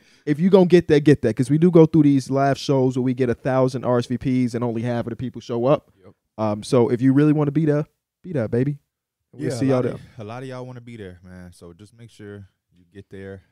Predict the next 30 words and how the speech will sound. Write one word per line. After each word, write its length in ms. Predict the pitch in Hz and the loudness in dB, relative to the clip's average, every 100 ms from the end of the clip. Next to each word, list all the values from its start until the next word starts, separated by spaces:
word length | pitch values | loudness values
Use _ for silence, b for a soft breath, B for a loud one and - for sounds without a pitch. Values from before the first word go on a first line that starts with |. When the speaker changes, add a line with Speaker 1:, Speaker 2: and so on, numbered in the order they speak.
| _ | _
Speaker 2:
I 60 | |
think 260 | 92 95 87 | -20 -20 -18
R 220 | 95 98 | -16 -14
S 100 | 92 | -16
V 120 | 92 90 | -20 -20
P 180 | 104 104 | -20 -20
ing 60 | 98 | -20
should 180 | 92 | -20
be 100 | 95 | -16
enough 360 | 90 92 117 107 | -14 -14 -16 -18
as 60 | 87 | -20
long 140 | 92 90 | -18 -18
as 40 | |
you 80 | 87 | -18
pull 200 | 107 135 | -16 -16
up. 100 | - | -16
You 80 | 107 | -18
should 160 | 113 | -18
be 80 | 120 | -16
good. 300 | 165 123 - | -14 -14 -14
A 40 | |
lot 140 | 92 104 | -16 -16
of 60 | |
people 240 | 107 110 101 | -14 -14 -12
hitting 200 | 110 107 | -14 -16
me 160 | 104 107 | -16 -16
up 140 | 101 | -16
saying 300 | - 98 95 | -18 -18 -18
this, 200 | 107 107 | -20 -20
that. 280 | - 107 104 | -16 -16 -16